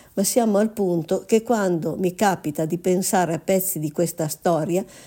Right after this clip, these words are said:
mi viene automatico pensarla in prima persona. Probabilmente sarà per colpa dei miei gusti difficili,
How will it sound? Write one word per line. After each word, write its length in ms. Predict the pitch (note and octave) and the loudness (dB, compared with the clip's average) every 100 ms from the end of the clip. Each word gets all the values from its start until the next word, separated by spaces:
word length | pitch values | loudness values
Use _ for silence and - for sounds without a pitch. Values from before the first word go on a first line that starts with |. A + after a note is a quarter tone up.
| - - | -8 0
mi 120 | A#3 | 2
viene 280 | A#3 G3 F#3 | 4 4 4
automatico 840 | F#3+ B3+ B3 D#3+ D3+ E3+ D#3 F#3+ | 2 2 0 0 -4 -6 -4 0
pensarla 580 | A3 A3+ - E3 E3+ E3+ | 2 0 0 -2 0 0
in 140 | F3 | 0
prima 340 | F3+ E3+ D#3+ | 0 0 -2
persona. 720 | D#3 E3 D3+ - D#3+ D#3 E3 - - - - - - - | -2 -4 -2 0 0 0 -4 -8 -20 -20 -20 -20 -20 -6
Probabilmente 1120 | G#3 G3+ G#3+ A3+ A#3 F3 F#3+ G3+ E3+ D#3+ F3+ | -2 2 4 4 2 4 2 2 0 -2 -4
sarà 480 | F#3 F3+ E3+ E3+ D#3+ - - | -2 0 2 0 -4 -10 -6
per 240 | E3+ - | -6 -2
colpa 380 | F#3 F#3 F3+ E3+ | 2 2 2 0
dei 180 | D#3+ D#3+ | 0 2
miei 240 | E3 E3+ | 2 2
gusti 380 | E3+ F3+ - E3+ | 2 0 0 -4
difficili, 720 | D#3+ D#3 B3 A3+ - E3 D#3+ | -4 -2 0 0 0 -4 -4